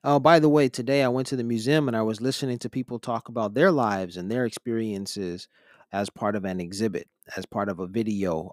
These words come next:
um, exhibit. And I was like, "Wow, that's pretty cool." S-, you know, the experience was just so similar.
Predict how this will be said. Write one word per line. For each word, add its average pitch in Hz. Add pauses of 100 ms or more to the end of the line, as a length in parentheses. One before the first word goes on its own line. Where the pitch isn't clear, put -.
um, 87 (120)
exhibit. 95 (480)
And 101
I 143
was 170
like, 107 (120)
"Wow, 156
that's 156
pretty 156
cool." 131 (1040)
S-, -
you 170
know, 120
the 113
experience 127
was 113
just 117
so 117
similar. 117